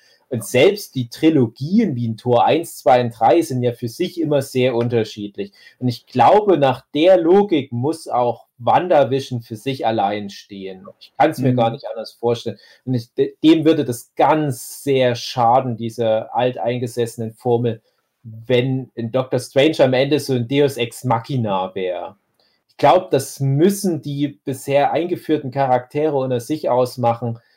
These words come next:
Speaker 1: Ich glaube wirklich nur, deswegen habe ich das jetzt auch so salopp mal ganz kurz mit angemerkt, ich glaube, dass es nur funktioniert, wenn vor allem Wanda und Vision den Konflikt unter sich jetzt klären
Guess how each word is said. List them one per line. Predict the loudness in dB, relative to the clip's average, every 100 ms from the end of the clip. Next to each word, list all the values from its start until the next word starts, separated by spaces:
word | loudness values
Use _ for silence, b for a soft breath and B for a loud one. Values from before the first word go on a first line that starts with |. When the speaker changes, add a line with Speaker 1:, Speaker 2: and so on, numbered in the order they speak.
| b
Speaker 1:
Ich | _
glaube | 2 4 4
wirklich | 0 -2 -4 -6
nur, | -4 -2 2 4 6 4 -2 _ _ _ _
deswegen | -12 -4 -2
habe | -2
ich | -2
das | -6
jetzt | -6 -4
auch | -6
so | -6
salopp | -4 -2 2 2 2
mal | -2
ganz | 0 -2 -2
kurz | -8 -10 -6
mit | -4
angemerkt, | -4 -4 -4 -4 -4 b b b
ich |
glaube, | 2 2 2
dass | -2
es | -4 -2
nur | 2 2
funktioniert, | 2 -2 -2 -6 -4 0 0 0 -6
wenn | -4 -2 0 -2 -8 _ _ _ _
vor | -2 2
allem | 4 4 4
Wanda | 2 4 2 2
und | 2
Vision | 0 0 -2 -6
den | -6
Konflikt | -6 -10 -6 -6 -6
unter | -6 -4
sich | -2 -4 -4
jetzt | -6 -8 -12 _
klären | -8 -4 -2 -2 -2 -6